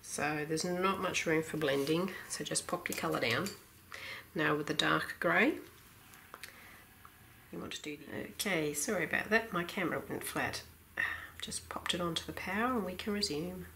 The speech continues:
Now, as you can see, I'm just adding the darker grey, that's the number four,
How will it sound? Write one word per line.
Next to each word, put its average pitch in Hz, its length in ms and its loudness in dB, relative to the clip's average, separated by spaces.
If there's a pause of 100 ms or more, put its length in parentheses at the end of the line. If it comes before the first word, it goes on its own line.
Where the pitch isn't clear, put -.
(960)
Now, 185 280 4 (760)
as 170 220 -4
you 175 60 -6
can 175 140 -10
see, 269 500 -2
I'm 156 240 -2
just - 400 -2
adding 165 440 0 (160)
the 143 400 -4 (1000)
darker 175 420 2
grey, 180 340 2
that's 170 280 0
the 156 120 -2
number 156 320 2
four, 220 500 2